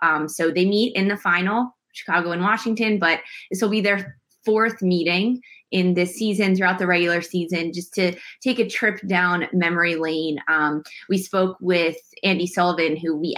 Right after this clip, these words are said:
asked her about the matchup between Spirit and Chicago. And she said, "Yeah, we played them in a, in a quick burst." Um,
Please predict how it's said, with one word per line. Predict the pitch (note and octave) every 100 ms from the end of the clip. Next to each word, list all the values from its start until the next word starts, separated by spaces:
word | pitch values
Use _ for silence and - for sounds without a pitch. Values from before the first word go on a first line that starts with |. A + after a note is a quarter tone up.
| D#3
asked | F#3
her | F#3+
about | E3+ D3+ C#3+
the | D#3+
matchup | C#3+ D3 D3+ D3+
between | D#3 F3+ D#3+ D3+ - - -
Spirit | - - F3+ E3+ D#3+ - _ _ G3+
and | F#3
Chicago. | F#3 F#3 G3+ G3
And | E3+
she | - F#3
said, | G3
"Yeah, | A3 D4 D#4 D#4
we | D4+
played | C#4+ F4 E4+
them | E4+
in | D#4
a, | C#4+ -
in | C4
a | B3+ G#3+ - -
quick | D4 C#4+
burst." | F3+ F#3+ G3 - - - -
Um, | - F3 F3